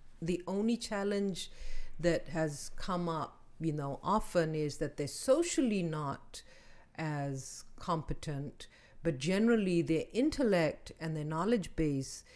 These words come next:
is much higher than the student who will go through a regular school.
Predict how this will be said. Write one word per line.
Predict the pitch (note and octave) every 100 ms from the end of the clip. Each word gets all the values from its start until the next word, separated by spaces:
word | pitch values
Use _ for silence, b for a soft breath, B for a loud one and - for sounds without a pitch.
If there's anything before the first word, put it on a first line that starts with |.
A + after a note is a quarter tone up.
| B B -
is | E3 C3
much | D3 E3 F#3 -
higher | - F#3+ F3+ F3 D#3+
than | C#3+ D#3 D3+ D3+
the | D#3 D3 C#3 C#3 C#3 -
student | - - F3+ E3 D#3 -
who | E3+ D3+
will | D#3
go | C#3 D3+ D3
through | - D3+
a | C#3+
regular | D3 C3+ C#3+ C3+ B2
school. | - - - A3+ F#3 C3+